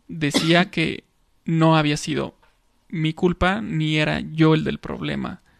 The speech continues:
Speaker 1: que
Speaker 2: Exacto.
Speaker 1: generó el, el pro-, el, la esclerosis, ¿no?
Speaker 2: Ah, claro. Y cómo, cómo ese pensamiento negativo, fíjate, bueno, pues se, se hace chiquito,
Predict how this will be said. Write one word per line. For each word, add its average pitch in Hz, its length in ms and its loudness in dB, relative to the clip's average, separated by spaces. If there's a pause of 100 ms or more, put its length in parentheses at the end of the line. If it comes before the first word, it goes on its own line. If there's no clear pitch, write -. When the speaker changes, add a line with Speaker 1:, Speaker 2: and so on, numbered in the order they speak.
(240)
Speaker 1:
que 139 260 -4
Speaker 2:
Exacto. - 180 -6
Speaker 1:
generó 143 400 0
el, - 340 -6
el 147 100 -12
pro-, - 220 -14
el, - 480 -6
la 160 60 -4
esclerosis, - 560 -8
¿no? 226 180 -6 (720)
Speaker 2:
Ah, 196 160 -4
claro. 190 240 -4
Y 185 60 -6
cómo, 226 380 -2
cómo 226 240 0
ese 233 160 -2
pensamiento 190 640 -2
negativo, 202 680 2
fíjate, 156 280 -2
bueno, 147 180 0
pues 113 120 -6
se, 147 180 0
se 175 100 -2
hace 165 240 0
chiquito, 220 800 0